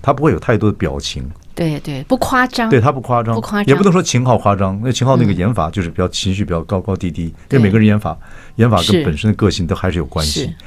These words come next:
Speaker 1: 陈建斌就很稳，很稳。
Speaker 2: 嗯。
Speaker 1: 嗯，就好像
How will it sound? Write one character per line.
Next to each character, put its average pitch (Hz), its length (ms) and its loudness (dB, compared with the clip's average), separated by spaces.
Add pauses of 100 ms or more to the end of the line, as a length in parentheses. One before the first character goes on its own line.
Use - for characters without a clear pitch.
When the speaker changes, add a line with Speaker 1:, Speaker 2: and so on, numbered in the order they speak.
(340)
Speaker 1:
陈 131 120 2
建 156 80 6
斌 143 80 4
就 139 80 4
很 151 300 4
稳， 80 220 2
很 82 180 -6
稳。 78 180 -6 (360)
Speaker 2:
嗯。 151 340 2
Speaker 1:
嗯， 95 340 -2 (640)
就 - 140 4
好 107 120 4
像 110 300 2